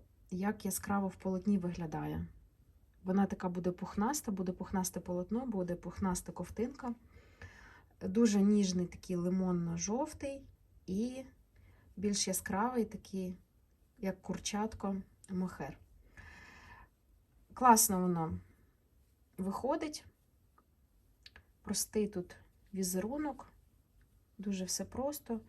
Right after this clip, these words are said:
Мені подобається, що така є невеличка пухнастість і такий яскравий жовтий колір на таких зелених спицях. І це, е, буде мій, е, в'язальний процес на спицях.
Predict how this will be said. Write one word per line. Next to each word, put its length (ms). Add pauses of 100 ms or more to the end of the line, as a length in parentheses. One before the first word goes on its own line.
(420)
Мені 200
подобається, 560
що 140
така 280
є 180
невеличка 520
пухнастість 760
і 80
такий 340
яскравий 560
жовтий 360
колір 400 (540)
на 100
таких 340
зелених 500
спицях. 580 (1800)
І 200
це, 680 (180)
е, 40 (140)
буде 300
мій, 440
е, 140
в'язальний 480
процес 440
на 60
спицях. 560